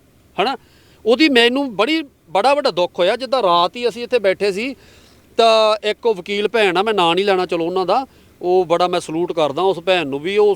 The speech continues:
ਸਾਰੇ ਮੈਂ ਕਹਿੰਦਾ ਵੀ ਮੈਂ ਜਗਤ ਦੇ ਵਿੱਚੋਂ ਮੈਂ ਇੱਕ ਨੰਬਰ ਉਹਨੂੰ ਸਲੂਟ ਕਰੂੰਗਾ ਉਸ ਭੈਣ ਨੂੰ। ਉਹ ਭੈਣ ਤੇ ਇੱਕ ਵੀਰ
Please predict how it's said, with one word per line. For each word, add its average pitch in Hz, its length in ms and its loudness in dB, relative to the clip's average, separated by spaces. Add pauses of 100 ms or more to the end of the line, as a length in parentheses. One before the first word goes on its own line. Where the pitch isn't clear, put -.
ਸਾਰੇ 175 400 2
ਮੈਂ 185 200 -2
ਕਹਿੰਦਾ 196 280 0
ਵੀ 202 120 -2
ਮੈਂ 180 160 0
ਜਗਤ 170 300 0
ਦੇ 196 140 2
ਵਿੱਚੋਂ 190 280 0
ਮੈਂ 190 140 2
ਇੱਕ 180 160 -6
ਨੰਬਰ 175 360 0
ਉਹਨੂੰ 185 180 -2
ਸਲੂਟ 151 260 -10
ਕਰੂੰਗਾ 147 300 -8
ਉਸ 139 180 -8
ਭੈਣ 156 180 -6
ਨੂੰ। 151 180 -14 (800)
ਉਹ 226 140 6
ਭੈਣ 233 320 0
ਤੇ 233 120 -4
ਇੱਕ 254 260 0
ਵੀਰ 180 300 -6